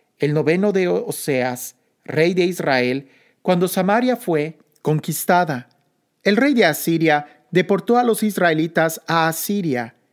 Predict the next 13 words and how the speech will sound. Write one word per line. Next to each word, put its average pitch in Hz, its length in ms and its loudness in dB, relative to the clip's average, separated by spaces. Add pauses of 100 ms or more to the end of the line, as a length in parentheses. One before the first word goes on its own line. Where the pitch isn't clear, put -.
(140)
instalándolos 226 1080 0 (320)
en 214 240 2
Jalach, 196 480 0 (640)
en 165 180 2
el 160 360 0 (100)
Jabor, 165 580 0 (280)
río 196 380 0
de 196 180 0 (120)
Gozán, 127 640 -2 (500)
y 190 120 2
en 190 60 4
las 180 180 2
poblaciones 190 840 0